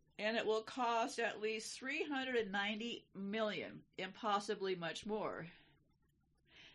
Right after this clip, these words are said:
Dioxin is actually a family of more than four hundred chemical compounds, of which the deadliest is two, three, seven, eight. Or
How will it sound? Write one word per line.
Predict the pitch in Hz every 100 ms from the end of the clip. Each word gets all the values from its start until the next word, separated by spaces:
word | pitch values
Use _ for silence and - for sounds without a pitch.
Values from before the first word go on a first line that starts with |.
| -
Dioxin | 226 220 226 233 320 - 269 226
is | 220 202
actually | 202 220 - 214
a | 208
family | - 220 220 240 226
of | 190
more | 190 202 208
than | 185 175
four | - 240 262 277
hundred | 269 240 220
chemical | - 247 254 254 233 233 -
compounds, | - 226 226 254 214 196 208 208 - -
of | 208
which | 202 214 -
the | 208 175
deadliest | 220 277 233 165 175 196 -
is | 180 185 180 -
two, | - 269 277 - 220 208 214
three, | - 240 240 - 208 190 190
seven, | - 208 214 233 208 175 180 -
eight. | 190 165 - - - - - - - - - - _ _ _ _ _ _
Or | - 233 202 180